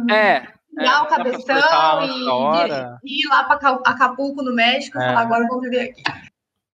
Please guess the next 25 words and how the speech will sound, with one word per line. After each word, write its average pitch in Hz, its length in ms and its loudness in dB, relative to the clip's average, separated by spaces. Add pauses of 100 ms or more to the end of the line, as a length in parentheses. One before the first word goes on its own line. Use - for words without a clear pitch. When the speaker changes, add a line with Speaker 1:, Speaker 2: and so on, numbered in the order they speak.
(240)
Speaker 2:
Igor, 302 380 0
queria 339 240 0
agradecer 339 640 0
você, 311 640 0
muito 311 280 -6
obrigada 269 760 0
por 247 200 -6
ter 233 260 0
participado 240 760 0
aí 240 240 -4
do 208 680 -8
nosso 220 280 2
Vira-Lata 220 480 2
Cast, 240 600 2
foi 233 280 -2
Speaker 1:
Eu 240 40 -4
que 220 60 -2
Speaker 2:
bem 233 120 6
Speaker 1:
agradeço. 277 60 2
Speaker 2:
legal 262 340 2
conversar 247 460 0
contigo, 254 400 -2
prazer 233 320 -2
te 240 80 -8
conhecer, 240 680 0